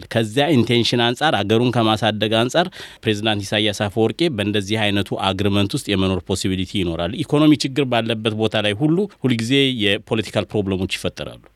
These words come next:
እንደዚህ አይነት ነገሮች መፈጠራቸው አይቀርም። ስለዚህ ከዚያ አንጻር የዶክተር አብይ ኢንቴንሽን እና የፕሬዝዳንት ኢሳያስ አፈወርቄ ኢንቴንሽን ልዩነቱ ይህንን ይመስለኛል። ግን ከመቋጨት ችግሩ እጅግ በጣም በጣም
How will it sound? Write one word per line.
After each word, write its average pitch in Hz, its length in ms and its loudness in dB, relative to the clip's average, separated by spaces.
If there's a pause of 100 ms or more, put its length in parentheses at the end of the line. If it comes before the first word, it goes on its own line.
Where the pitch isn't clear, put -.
(160)
እንደዚህ 90 320 -2
አይነት 98 180 0
ነገሮች 101 400 -2
መፈጠራቸው 98 580 0
አይቀርም። 87 300 -4
ስለዚህ 127 260 0
ከዚያ 123 400 -4
አንጻር 123 360 0 (380)
የዶክተር 117 400 0
አብይ 104 260 0 (140)
ኢንቴንሽን 104 600 0
እና 92 200 0 (340)
የፕሬዝዳንት 92 1040 -2
ኢሳያስ 92 380 -2
አፈወርቄ 92 400 -2 (200)
ኢንቴንሽን 127 580 2 (380)
ልዩነቱ 113 540 2
ይህንን 95 380 2
ይመስለኛል። 85 640 -4 (140)
ግን 175 200 4 (400)
ከመቋጨት 156 1040 2 (160)
ችግሩ 156 420 2 (140)
እጅግ 135 460 0 (100)
በጣም 151 540 0
በጣም 151 380 2